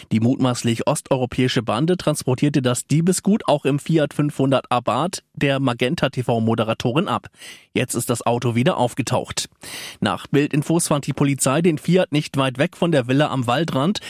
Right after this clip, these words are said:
doch Poth möchte ihn nicht zurückhaben. Sie zu Bild: „Die Einwohner haben meinen geliebten Mini-Flitzer entweiht,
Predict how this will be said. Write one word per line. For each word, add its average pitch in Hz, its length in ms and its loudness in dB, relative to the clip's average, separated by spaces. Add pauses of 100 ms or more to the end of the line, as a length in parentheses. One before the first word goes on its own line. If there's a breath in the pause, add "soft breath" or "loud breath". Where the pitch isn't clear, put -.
(280 loud breath)
doch 135 260 2
Poth 190 380 2
möchte 170 280 2
ihn 156 220 0
nicht 127 220 -2
zurückhaben. 127 680 2 (360 loud breath)
Sie 127 180 2
zu 131 160 0
Bild: 131 440 2 (120)
„Die - 80 2
Einwohner 170 480 2
haben 139 220 2
meinen 131 220 2
geliebten 127 440 0
Mini-Flitzer 151 640 2
entweiht, 127 480 0